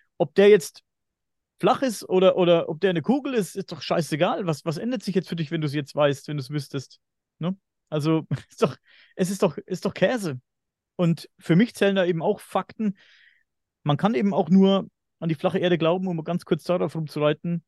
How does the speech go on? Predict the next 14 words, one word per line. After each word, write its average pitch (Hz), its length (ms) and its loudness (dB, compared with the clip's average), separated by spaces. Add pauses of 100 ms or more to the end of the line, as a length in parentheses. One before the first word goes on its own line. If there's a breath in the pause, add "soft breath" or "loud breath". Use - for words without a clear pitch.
wenn 160 180 4
man 170 320 4 (300)
nicht 170 420 4
an 196 80 2
die 160 100 4
Wissenschaft 170 440 -4
glaubt, 127 300 -4
wenn 156 120 2
man 156 140 0
nicht 208 500 2
glaubt, 196 300 2
dass 175 120 -2
die 185 120 -4
nasa 175 640 0